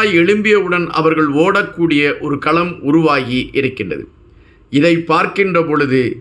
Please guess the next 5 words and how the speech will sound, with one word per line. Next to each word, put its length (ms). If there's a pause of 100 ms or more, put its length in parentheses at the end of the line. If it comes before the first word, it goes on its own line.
(320)
வைத்தியர் 580 (100)
அர்ஜுனா 500 (220)
கண்டிப்பாக 800 (320)
பல, 220 (720)
அ, 80